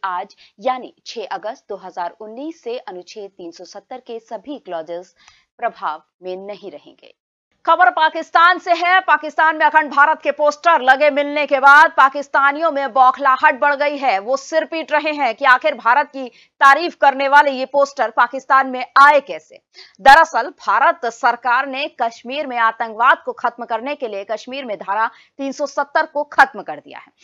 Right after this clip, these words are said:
इसी कड़ी में शिवसेना सांसद संजय राउत ने कहा था, "आज कश्मीर लिया है, कल बलूचिस्तान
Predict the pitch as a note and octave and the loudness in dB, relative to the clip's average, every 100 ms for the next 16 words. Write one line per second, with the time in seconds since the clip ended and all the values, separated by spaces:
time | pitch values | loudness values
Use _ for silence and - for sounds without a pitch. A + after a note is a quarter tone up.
0 | - - C4+ G4 G#4+ D4+ A3+ F3 D#3 - | -20 -10 -8 -4 -2 -2 -2 -6 -10 -8
1 | D4 C#4 - D4 E4 D4 C4 A#3+ D4 D4 | -4 -4 -2 -2 -2 0 -2 -2 -6 -8
2 | - B3+ B3+ B3+ G3+ C4 - B3+ - A#3+ | -6 -6 -2 0 2 0 -2 -10 -6 0
3 | D#4+ D#4 F3 _ _ _ - C4+ D4 D#4+ | 2 0 -6 _ _ _ 0 2 2 -2
4 | D4 D#4 F#4 E4+ E4+ D4+ C4+ D4 F4+ _ | -4 -6 -6 -4 0 0 0 -10 -14 _
5 | _ _ - C4+ C4 F3+ - A3+ C4 D4+ | _ _ 0 0 0 -6 -4 -2 -4 -8
6 | C4+ _ - C4+ F4 | -10 _ -4 0 0